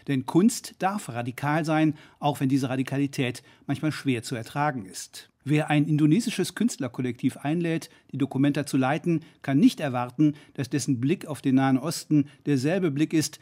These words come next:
den wir Deutsche aufgrund unserer speziellen historischen Beziehung zu Israel haben müssen. Gut ist aber, dass der Documenta-Aufsichtsrat wohl noch in dieser Woche vorschlagen will, die Haltung der internationalen Boykottbewegung B D S während der Documenta ab Juni zum Thema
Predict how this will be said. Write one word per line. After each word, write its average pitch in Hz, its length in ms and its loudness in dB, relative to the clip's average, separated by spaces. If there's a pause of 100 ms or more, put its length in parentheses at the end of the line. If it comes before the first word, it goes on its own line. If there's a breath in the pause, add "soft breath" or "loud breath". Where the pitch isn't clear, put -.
(140)
den 151 100 4
wir 160 120 2
Deutsche 151 420 0
aufgrund 117 380 -4
unserer 127 240 -2
speziellen 151 580 -2
historischen 127 600 0
Beziehung 131 520 2 (140 loud breath)
zu - 160 -4
Israel 127 640 -4
haben 143 340 -2
müssen. 87 380 -10 (340)
Gut 262 220 2
ist 170 180 -8
aber, 156 360 -2 (180 loud breath)
dass 147 120 -6
der 151 120 0
Documenta-Aufsichtsrat 147 1200 -2 (240 soft breath)
wohl 139 160 6
noch 143 180 4
in 147 120 0
dieser 185 280 2
Woche 135 180 -4
vorschlagen 135 600 -2
will, 143 240 2 (220 loud breath)
die 143 100 -2
Haltung 165 340 -2
der 139 120 -2
internationalen 151 640 0
Boykottbewegung 135 720 0
B 131 80 2
D 127 100 2
S 151 320 -6 (220 soft breath)
während 131 220 -2
der 131 80 0
Documenta 143 560 0
ab 131 120 -10
Juni 143 340 4
zum 165 220 -10
Thema 165 380 2